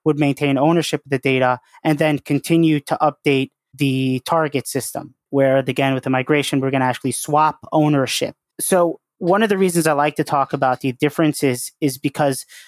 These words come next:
the thought process, and this is one of the reasons why I hate people calling it a one-time run, it's not just the nuance that, yes, I have to test and yes, I have to do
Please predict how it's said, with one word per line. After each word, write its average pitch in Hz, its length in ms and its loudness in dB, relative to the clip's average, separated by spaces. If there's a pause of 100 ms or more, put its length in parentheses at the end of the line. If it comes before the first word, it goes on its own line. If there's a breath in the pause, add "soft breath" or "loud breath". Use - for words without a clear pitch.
(120 loud breath)
the 160 160 2
thought 190 400 -2
process, 151 640 -2
and 165 160 0
this 170 140 0
is 160 80 0
one 160 160 2
of 156 60 -2
the 143 80 0
reasons 147 360 0
why 135 160 2
I 127 60 -2
hate 135 240 -2
people 151 260 -6
calling 143 460 0
it 131 100 0
a 131 60 0
one-time 135 540 -2
run, 147 340 0 (260 soft breath)
it's - 200 -4
not 190 200 0
just - 260 -2
the 147 80 -6
nuance 156 500 0
that, 139 180 -2
yes, 143 240 0
I 143 60 0
have 139 200 -2
to 135 80 -8
test 139 400 -2
and 135 100 0
yes, 143 200 0
I 143 60 4
have 135 120 0
to - 80 -12
do 131 260 -4